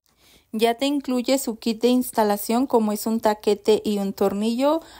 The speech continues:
Ahí yo ya lo había puesto, así que llegó la hora de colgarlo. Me encantó cómo se ve aquí, aunque también me gustaría cambiarlo mejor para abajo. ¿Ustedes qué opinan?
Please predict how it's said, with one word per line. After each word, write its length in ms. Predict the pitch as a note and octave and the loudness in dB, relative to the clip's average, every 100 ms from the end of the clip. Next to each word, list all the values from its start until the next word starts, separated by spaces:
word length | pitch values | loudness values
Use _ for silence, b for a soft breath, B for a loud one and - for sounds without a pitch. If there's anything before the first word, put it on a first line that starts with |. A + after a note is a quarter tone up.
| B | B
Ahí 280 | G#3 G#3+ A#3+ | 2 4 6
yo 40 | |
ya 140 | A#3+ A3+ | 6 6
lo 120 | A3 | 4
había 220 | A3 G#3 | 4 0
puesto, 720 | G#3 - B3+ C4+ - C#4 C#4 | 0 4 4 2 -2 0 2
así 380 | B3+ G3+ - G#3 | 2 -2 -4 -6
que 160 | - A3 | -2 2
llegó 240 | G#3 G#3 | 2 2
la 120 | G3+ | 2
hora 160 | G#3 G3 | 2 0
de 120 | G#3+ | -2
colgarlo. 680 | - F#3 F#3 F#3+ G#3 A3+ A#3 | -4 -4 0 0 0 0 0
Me 140 | A3+ | -2
encantó 460 | G3 G3 F#3+ - G3+ | -4 -4 -2 -4 -2
cómo 340 | - A3+ A3+ | -2 -2 -2
se 180 | - G3 | -2 -2
ve 240 | F#3 F#3+ - | 0 -2 -2
aquí, 480 | G3+ - A#3 C4+ D#4 - | -8 -6 -2 -2 -4 0
aunque 420 | A3+ B3 B3 B3 | 2 2 2 0
también 360 | B3 G#3 G3+ | 2 -2 -2
me 80 | G#3+ | -2
gustaría 560 | A#3 A3+ G3+ G3+ G3+ G3+ | -4 -4 -2 -2 -2 -2
cambiarlo 580 | A3 G#3+ G#3 G3+ G#3 G#3 | -2 -2 0 -2 -2 -4
mejor 400 | G#3 - F#3+ - | -6 -4 -6 -4
para 220 | G3+ G3 | -2 0
abajo. 480 | G3 B3+ - F4 A4 | 2 0 2 0 0
¿Ustedes 540 | B3 - G3 F#3+ - | -6 0 0 0 -4
qué 120 | - | -2
opinan? 540 | F#3+ F#3+ A#3 B3 C#4+ | -2 -2 0 2 2